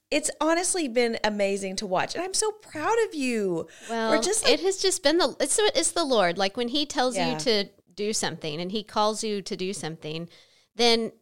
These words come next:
Speaker 2: you just feel a peace about it.
Speaker 1: Yeah.
Speaker 2: And any other time I would have said, "Oh my goodness, no, that sounds like the worst idea."
Speaker 1: Yeah.
Speaker 2: But when he just kind of guides you in each step, I just kept saying, "Okay,
Speaker 1: Yeah,
Speaker 2: sure, I'll
Speaker 1: yeah,
Speaker 2: do it,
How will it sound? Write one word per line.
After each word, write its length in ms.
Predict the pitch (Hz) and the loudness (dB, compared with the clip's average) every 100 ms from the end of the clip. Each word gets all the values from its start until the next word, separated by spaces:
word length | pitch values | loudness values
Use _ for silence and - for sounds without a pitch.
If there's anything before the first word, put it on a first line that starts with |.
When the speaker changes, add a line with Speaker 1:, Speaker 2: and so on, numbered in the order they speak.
| _ _ | _ _
Speaker 2:
you 180 | 226 | -8
just 240 | 247 302 - | -4 -4 -2
feel 180 | 202 392 | -2 -2
a 60 | |
peace 340 | - 214 247 - | -2 -6 -6 -4
about 300 | 480 254 - | 0 2 2
it. 160 | 156 - - | -2 -4 0
Speaker 1:
Yeah. 160 | 175 | 2
Speaker 2:
And 160 | 226 226 | 2 2
any 260 | 233 311 330 | 2 2 2
other 200 | 311 240 | 0 0
time 360 | - 254 208 | 2 2 2
I 140 | 175 185 | 2 2
would 140 | 190 | 2
have 180 | 180 175 | 0 -2
said, 320 | - 165 160 190 | -4 -2 -2 -6
"Oh 100 | 202 | -6
my 140 | 170 | -6
goodness, 420 | 175 170 156 - | -6 -6 -8 -8
no, 240 | 180 175 170 | -8 -6 -6
that 160 | 170 | -6
sounds 340 | - 175 175 175 | -8 -10 -8 -10
like 180 | 175 | -10
the 80 | 180 | -8
worst 360 | 175 165 214 - | -6 -6 -6 -6
idea." 540 | 185 185 254 277 165 - | -6 -6 -6 -4 -6 -4
Speaker 1:
Yeah. 300 | 196 202 180 - | -4 -2 -6 -4
Speaker 2:
But 180 | 202 208 | 2 4
when 220 | 233 240 | 4 2
he 160 | 240 262 | 2 0
just 220 | 294 - | -2 -2
kind 180 | 302 269 | 0 2
of 160 | 247 - - | 0 -4 -2
guides 360 | 170 214 247 | 2 2 0
you 120 | 254 240 | -2 -2
in 100 | 214 | -2
each 180 | 226 | -2
step, 640 | - - 240 320 254 - - _ | -4 -2 0 4 2 0 -10 _
I 80 | 175 | -4
just 220 | 240 285 | -2 -2
kept 160 | 247 - | -2 -2
saying, 340 | 233 208 190 - - | 0 2 0 -4 0
"Okay, 340 | 523 453 453 554 - | 2 4 6 4 2
Speaker 1:
Yeah, 160 | - 247 359 | 2 6 10
Speaker 2:
sure, 260 | 622 480 262 - | 10 10 6 8
I'll 100 | 240 | 8
Speaker 1:
yeah, 60 | |
Speaker 2:
do 120 | 415 | 10
it, 220 | 453 523 | 8 6